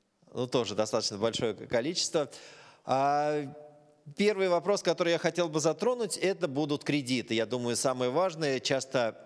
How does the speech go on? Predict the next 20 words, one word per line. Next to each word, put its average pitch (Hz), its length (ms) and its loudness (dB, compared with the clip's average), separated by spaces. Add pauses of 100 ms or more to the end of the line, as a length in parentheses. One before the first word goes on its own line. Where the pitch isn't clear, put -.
(180)
мы 120 360 0
обращаемся 117 1080 0 (420)
к - 40 -8
кому-то 123 340 0
за 120 140 -2
деньгами, 147 480 0
потому 135 340 -2
что 123 160 -6
нам 120 180 0
необходимо 120 540 0
покрыть 123 340 -4
какие-то 120 380 -2
вот 110 140 0 (240)
важные 113 400 0
расходы. 170 580 0 (480)
И 127 260 0
очень 143 220 -4
часто 190 360 0
это 147 680 0 (1080)
банки. 104 600 -2